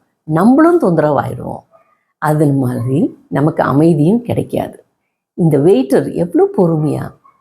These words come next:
அந்த நிதானமா யோசனை பண்ணி செஞ்சாரோ, அதே மாதிரி தான் நம்ம வாழ்க்கையிலையும் எந்த ஒரு சிச்சுவேஷன்லையுமே தடபுடலா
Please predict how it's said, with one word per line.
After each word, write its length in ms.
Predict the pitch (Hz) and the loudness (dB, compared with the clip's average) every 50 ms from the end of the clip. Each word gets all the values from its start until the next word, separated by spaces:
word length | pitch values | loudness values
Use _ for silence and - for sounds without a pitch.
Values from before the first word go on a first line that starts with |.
| _ _ _ - | _ _ _ -10
அந்த 240 | - 160 170 170 156 | -4 -2 0 0 2
நிதானமா 680 | 170 202 214 277 277 285 302 302 285 254 240 180 147 139 | 2 2 4 4 4 2 2 2 2 2 0 0 -2 0
யோசனை 520 | 147 160 208 247 240 240 226 202 175 147 | 2 2 2 2 2 2 0 0 0 -2
பண்ணி 520 | - 147 135 143 156 170 180 196 - - - - | -6 -6 -6 -4 -2 -2 -2 -2 -4 -10 -18 -12
செஞ்சாரோ, 540 | 151 139 139 143 156 139 - - - 127 - - _ _ _ _ _ _ | -10 -8 -8 -6 -6 -6 -6 -8 -10 -12 -14 -16 _ _ _ _ _ _
அதே 280 | - 131 139 175 190 196 | -6 -2 2 2 4 4
மாதிரி 220 | 175 156 139 131 | 2 0 -2 -4
தான் 120 | 156 170 | -4 -4
நம்ம 340 | 160 139 135 127 131 143 143 | -4 -4 -4 -4 -4 -4 -6
வாழ்க்கையிலையும் 480 | 139 143 - 151 135 131 135 - - - _ _ _ _ _ _ _ _ - | -6 -6 -6 -6 -6 -6 -8 -10 -12 -14 _ _ _ _ _ _ _ _ 0
எந்த 460 | 170 220 269 302 381 427 427 381 311 | 2 4 4 4 4 4 4 2 4
ஒரு 200 | 247 202 175 175 - | 4 2 2 0 -2
சிச்சுவேஷன்லையுமே 960 | 170 165 - 180 175 170 165 - 156 131 131 131 131 131 131 139 - - _ _ _ _ _ - - - _ _ _ _ _ _ _ - | -6 -8 -4 -2 -2 0 0 -2 -6 -6 -6 -6 -6 -8 -8 -10 -12 -14 _ _ _ _ _ -20 -20 -20 _ _ _ _ _ _ _ -2
தடபுடலா 920 | 147 180 233 269 262 269 233 226 214 202 202 202 208 214 208 208 208 208 | 0 2 2 2 2 2 2 2 2 2 2 2 2 2 0 -2 -2 -6